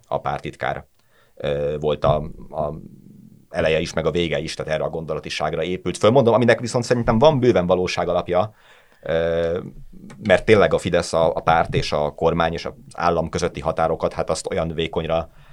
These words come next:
ö, suvickolta, hogy tényleg nem látszanak. Csak ott, ott azt, azt a féket hiányolom, hogy, hogy akkor biztos a megfelelő ember,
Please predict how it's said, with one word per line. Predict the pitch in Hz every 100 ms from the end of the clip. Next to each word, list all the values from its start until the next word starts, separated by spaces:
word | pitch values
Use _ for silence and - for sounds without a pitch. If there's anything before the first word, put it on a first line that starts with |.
| -
ö, | - 82 82
suvickolta, | - 80 80 - 82 80
hogy | 73
tényleg | 101 82
nem | 76
látszanak. | 76 76 - 90 117 - - - - -
Csak | - 120
ott, | - -
ott | 131 120
azt, | 107 -
azt | 101 -
a | -
féket | - 85 90
hiányolom, | - 90 95 95 98
hogy, | 92 92 90
hogy | - 85
akkor | - -
biztos | 85 -
a | 85
megfelelő | 87 - 80 80
ember, | 78 71 71